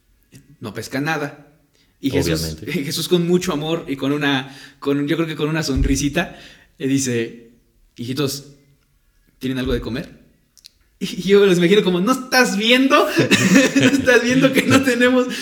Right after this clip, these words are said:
Speaker 1: no hemos podido pescar nada en toda la noche?".
Speaker 2: Qué mala onda, eh, Jesús, que les, les, les digas algo muy obvio
Speaker 1: No,
Speaker 2: de,
Speaker 1: es
Speaker 2: de su fracaso.
Speaker 1: es, a mí me parece
Speaker 2: Hashtag fracaso.
Speaker 1: a mí me parece a la vez tierno y a la vez muy divertido, como que me imagino a Jesús como con una sonrisita así como...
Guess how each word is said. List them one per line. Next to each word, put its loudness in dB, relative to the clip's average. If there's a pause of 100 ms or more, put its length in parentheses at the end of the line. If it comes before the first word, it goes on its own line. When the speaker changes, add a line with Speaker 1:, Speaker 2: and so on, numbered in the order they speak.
(120)
Speaker 1:
no 0
hemos 2
podido 0
pescar 2
nada 6
en -2
toda 0
la 0
noche?". -4 (160)
Speaker 2:
Qué -2
mala 2
onda, -2
eh, -6
Jesús, -4
que -4 (120)
les, -2
les, -4 (260)
les -4
digas 2
algo 2
muy 0
obvio 4 (260)
Speaker 1:
No, 4
Speaker 2:
de, 8
Speaker 1:
es -2
Speaker 2:
de 6
su 4
fracaso. 0
Speaker 1:
es, 0
a 0
mí 6
me 4
parece 4
Speaker 2:
Hashtag 2
fracaso. 0 (380)
Speaker 1:
a 0
mí 4
me 4
parece 2
a 0
la 2
vez 0
tierno 4 (460)
y -6
a -2
la 0
vez 4
muy 6
divertido, 4
como -2
que -8
me 2
imagino 0
a -4
Jesús -4
como -4
con -4
una -2
sonrisita -8
así -14
como... -16